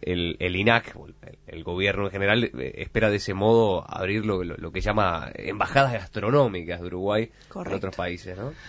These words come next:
Speaker 2: A mí se me, se me ocurría que, que, bueno, como, como experiencia,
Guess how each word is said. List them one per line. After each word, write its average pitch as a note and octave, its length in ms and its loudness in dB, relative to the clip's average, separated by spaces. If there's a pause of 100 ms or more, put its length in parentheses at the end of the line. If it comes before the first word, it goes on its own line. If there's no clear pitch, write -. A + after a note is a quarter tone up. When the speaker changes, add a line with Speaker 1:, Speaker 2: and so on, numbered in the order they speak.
(100)
Speaker 2:
A A#3+ 120 0
mí D4 120 2
se F#4+ 140 -2
me, D4+ 320 4
se B3 120 -4
me A3+ 100 0
ocurría A3 400 0
que, F3+ 640 0
que, F#3 120 -6
bueno, F#3 220 2
como, F3+ 400 0
como F#3+ 200 -2
experiencia, G#3+ 960 2